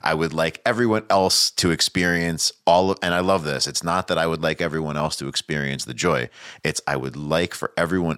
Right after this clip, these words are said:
else to experience the causes of the joy."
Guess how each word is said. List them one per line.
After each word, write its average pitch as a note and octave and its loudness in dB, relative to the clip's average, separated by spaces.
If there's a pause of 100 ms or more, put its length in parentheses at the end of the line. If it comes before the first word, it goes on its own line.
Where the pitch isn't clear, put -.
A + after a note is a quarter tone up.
else D2 0
to - -6
experience C#2 -2
the - -8
causes F2+ 2
of G#1+ -8
the - -10
joy." G1+ -6